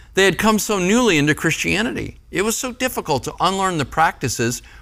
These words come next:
which generations of loose living had made part of their lives. And yet, if the church was to be kept pure, they must say a final goodbye to the old ways.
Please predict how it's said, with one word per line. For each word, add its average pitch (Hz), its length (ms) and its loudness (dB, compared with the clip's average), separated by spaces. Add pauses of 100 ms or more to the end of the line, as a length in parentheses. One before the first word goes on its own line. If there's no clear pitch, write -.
which 135 280 -2
generations 151 840 2
of 117 220 -2
loose 151 340 0
living 120 280 2
had 127 180 0
made 110 240 0
part 104 160 2
of 101 80 -2
their 110 100 2
lives. 127 500 0
And 127 220 -2
yet, 202 480 0 (420)
if 113 160 -4
the 131 100 -2
church 190 360 -2
was 151 140 -2
to 139 100 -8
be 127 140 -4
kept - 340 -4
pure, 123 480 0 (380)
they 123 140 4
must 117 260 0
say 123 200 0
a 98 60 0
final 185 340 0
goodbye 117 520 0
to 123 120 -8
the 120 140 -4
old 104 320 -2
ways. 92 680 -4